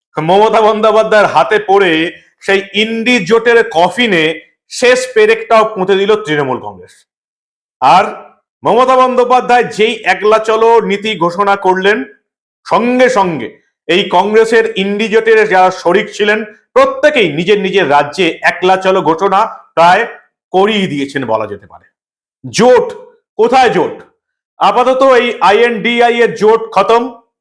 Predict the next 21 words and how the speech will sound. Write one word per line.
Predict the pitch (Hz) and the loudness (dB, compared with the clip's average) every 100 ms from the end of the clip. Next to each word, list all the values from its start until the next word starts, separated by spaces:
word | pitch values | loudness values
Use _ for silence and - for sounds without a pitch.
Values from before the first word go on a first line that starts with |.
| _ _ _ | _ _ _
ভোটের | 143 196 233 226 | -2 2 2 2
পর | 196 208 233 - - _ _ _ _ _ _ - | 4 4 2 -6 -20 _ _ _ _ _ _ -4
যদি | 196 240 277 | 0 0 0
মনে | 277 311 220 | 2 2 2
হয় | 170 196 233 | 2 2 0
বিজেপি | 160 175 196 202 202 202 190 175 - _ | -2 -2 -2 0 -2 -2 -4 -8 -14 _
সমস্যায় | - 170 196 - 190 180 - | -4 0 0 0 2 2 2
আছে | - - 226 220 - - - | 0 2 0 0 -6 -18 -6
এবং | 147 202 208 208 | 0 2 0 -2
এই | 180 233 - | -4 -2 0
আঠাশটা | 190 226 220 220 | 0 0 0 -2
তিরিশটা | 202 202 190 214 | -2 -4 -2 -4
দল | - 165 196 202 | 0 2 2 0
একসঙ্গে | 175 - - 254 262 254 | -4 -6 -4 -4 -2 -2
জোট | 160 190 208 | 0 0 2
বেঁধে | 202 208 208 208 - | 2 2 2 -2 -10
সরকার | - 180 185 202 202 | -2 -2 0 0 0
গড়ার | 190 196 190 | 2 2 0
কাছাকাছি | 165 165 185 185 185 | 0 -2 0 -2 -4
পৌঁছতে | 180 175 175 175 175 | -4 -4 -4 -2 0
পারবে, | 135 151 180 220 - | 0 0 0 -2 -4